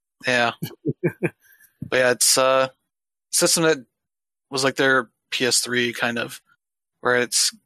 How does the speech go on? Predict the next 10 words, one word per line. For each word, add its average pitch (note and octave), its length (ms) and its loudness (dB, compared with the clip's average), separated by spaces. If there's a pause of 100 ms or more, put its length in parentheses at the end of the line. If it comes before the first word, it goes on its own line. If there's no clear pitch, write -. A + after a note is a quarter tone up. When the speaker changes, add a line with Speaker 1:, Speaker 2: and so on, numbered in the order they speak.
(140)
Speaker 1:
came C3+ 260 0
after C3 260 0
a A#2+ 60 0
huge B2 800 -2
successful - 500 -2
platform A#2+ 540 -2
like A#2+ 160 -6
the - 60 -20
D B2 180 0
S. B2 340 2